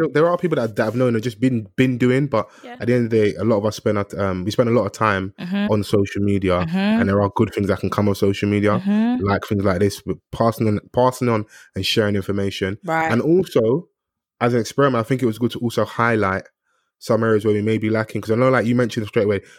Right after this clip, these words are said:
Speaker 1: like, the first things, and this is not, like, an attack on you,
Speaker 2: Mm.
Speaker 1: were, like, beauty stuff, so,
Speaker 2: Mm-hmm,
Speaker 1: like,
Speaker 2: mm-hmm.
Speaker 1: hair, nails,
Speaker 2: Mm-hmm,
Speaker 1: et cetera, et cetera.
Speaker 2: mm-hmm, mm-hmm.
Speaker 1: I saw someone tweeting about, "Okay, cool, I wanna go and get petrol. Is there a black petrol station?"
Speaker 2: Mm-hmm,
Speaker 1: Like, th-,
Speaker 2: mm-hmm.
Speaker 1: we need to start maybe tapping into areas that,
Speaker 2: Mm-hmm.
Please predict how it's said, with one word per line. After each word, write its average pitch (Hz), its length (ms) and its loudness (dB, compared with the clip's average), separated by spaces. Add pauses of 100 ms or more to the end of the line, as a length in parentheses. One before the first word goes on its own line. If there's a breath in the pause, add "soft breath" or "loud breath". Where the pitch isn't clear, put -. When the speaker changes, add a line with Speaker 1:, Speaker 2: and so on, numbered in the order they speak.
(200 loud breath)
Speaker 1:
like, 95 160 -6
the 98 40 -4
first 127 340 2
things, 107 260 -2 (100)
and 98 160 -2
this 110 60 0
is - 80 -4
not, 120 200 0
like, 104 200 -2
an 98 160 0
attack 104 280 -8
on 104 120 -2
you, 92 160 -4 (180)
Speaker 2:
Mm. 208 180 0
Speaker 1:
were, 98 120 -2
like, 98 240 -4 (320)
beauty 113 260 2
stuff, 90 340 -4
so, 104 140 0
Speaker 2:
Mm-hmm, 98 40 2 (180)
Speaker 1:
like, 277 80 -8
Speaker 2:
mm-hmm. 233 320 -4 (120)
Speaker 1:
hair, 95 280 2
nails, 95 400 -2
Speaker 2:
Mm-hmm, 107 160 0
Speaker 1:
et - 60 -4
cetera, 92 260 -2
et - 40 -14
cetera. 208 440 0
Speaker 2:
mm-hmm, - 120 -10 (140)
mm-hmm. 254 140 -6 (200)
Speaker 1:
I 107 60 -6
saw - 160 2
someone 113 240 0
tweeting 107 300 0
about, 98 240 0
"Okay, 98 160 -2
cool, 104 140 0
I 98 40 4
wanna 101 220 0
go 101 80 0
and 98 80 -2
get 95 140 -2
petrol. - 360 -4
Is 87 60 -6
there 95 80 0
a 90 40 -2
black 92 160 -4
petrol 90 260 -6
station?" 92 420 -8
Speaker 2:
Mm-hmm, 240 360 0
Speaker 1:
Like, 185 180 -4
th-, 190 120 -6
Speaker 2:
mm-hmm. 226 240 -2
Speaker 1:
we 110 80 0
need 110 80 0
to - 40 -6
start 110 180 0
maybe 110 180 2
tapping 113 380 -2
into 107 240 -2
areas 104 400 2
that, 101 160 0
Speaker 2:
Mm-hmm. 233 220 0